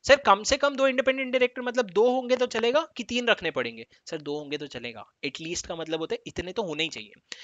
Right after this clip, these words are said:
सर, कौन से अनलिस्टेड पब्लिक कंपनी? तो इन्होंने बोला भैया हम प्रिस्क्राइब करेंगे। तो rule four of companies appointment and qualification of director rules two thousand fourteen कहता है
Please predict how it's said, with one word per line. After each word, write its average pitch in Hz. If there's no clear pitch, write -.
सर, -
कौन 240
से 294
अनलिस्टेड 196
पब्लिक 143
कंपनी? 147
तो 156
इन्होंने 147
बोला 147
भैया 139
हम 160
प्रिस्क्राइब 147
करेंगे। 139
तो 139
rule 185
four 170
of 147
companies 151
appointment 147
and 156
qualification 147
of 147
director 139
rules 139
two 175
thousand 139
fourteen 143
कहता 139
है 190